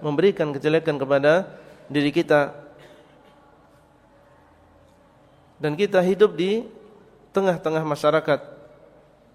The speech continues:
yang banyak di antara mereka yang belum mengenal agama ini dengan baik. Sehingga sering sekali apa yang kita lakukan dan apa yang kita dakwahkan,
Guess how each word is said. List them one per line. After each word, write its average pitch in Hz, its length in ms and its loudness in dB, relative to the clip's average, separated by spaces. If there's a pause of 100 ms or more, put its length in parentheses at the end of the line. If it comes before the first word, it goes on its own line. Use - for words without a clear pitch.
(1160)
yang 175 500 0 (220)
banyak 202 320 2
di 170 80 0
antara 156 240 0
mereka 151 340 -2
yang 147 220 0
belum 170 180 2
mengenal 156 640 0 (160)
agama 151 340 2
ini 151 140 0
dengan 135 240 0
baik. 127 260 2 (2000)
Sehingga 170 760 4 (320)
sering 180 400 0
sekali 156 560 0
apa 170 240 2
yang 156 80 2
kita 143 240 0
lakukan 160 480 2
dan 143 160 -2
apa 147 240 -4
yang 143 80 -6
kita 139 240 -8
dakwahkan, 156 640 0